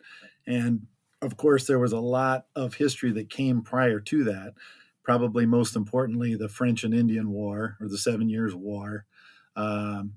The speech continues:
in the seventeen fifties and sixties, which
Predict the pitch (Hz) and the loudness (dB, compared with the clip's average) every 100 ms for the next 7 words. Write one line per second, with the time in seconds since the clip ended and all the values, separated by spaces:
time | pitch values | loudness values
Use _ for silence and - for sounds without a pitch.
0 | - 123 110 104 117 107 110 104 107 104 | -2 2 2 0 -2 0 -2 -2 -2 0
1 | 101 101 127 117 120 104 95 95 - 123 | -2 -2 -2 -2 0 0 -2 -6 -4 -4
2 | - 107 101 98 - _ - - _ 123 | -4 -4 -4 -6 -10 _ -20 -20 _ 4
3 | 131 117 - - - | 4 4 0 -4 -6